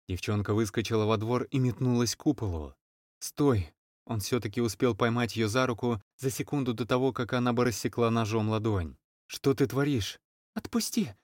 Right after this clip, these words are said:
Я знаю, что делаю!" "Да неужели?" "Ну ладно". Кай отступил, хотя происходящее ему решительно не нравилось. Сиана разрезала руку и принялась чертить на поверхности материи очередную дверь. Этот раз не красками, собственной кровью.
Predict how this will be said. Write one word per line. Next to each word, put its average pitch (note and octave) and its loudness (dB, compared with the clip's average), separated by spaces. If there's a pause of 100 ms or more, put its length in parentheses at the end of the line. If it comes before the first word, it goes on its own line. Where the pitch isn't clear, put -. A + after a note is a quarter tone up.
(100)
Я E3 0
знаю, G#3+ 0
что - -4
делаю!" F3+ -4 (560)
"Да F#2+ -2
неужели?" G2 0 (640)
"Ну G#2 0
ладно". A#2+ -2 (380)
Кай C3 -2
отступил, G#2+ -4
хотя G2 -2
происходящее A#2 0
ему B2 0
решительно C3 -2
не C3 0
нравилось. A2 -4 (360)
Сиана G2+ 0
разрезала G#2 2
руку A#2+ 0
и A2 2
принялась A#2 0
чертить A#2+ -2
на A#2 0
поверхности B2 0
материи A#2+ 2
очередную A#2+ 2
дверь. F#2 -2 (160)
Этот F2 -4
раз F#2+ 0
не F#2+ -2
красками, F#2 -4 (160)
собственной C3 -2
кровью. D#2 -2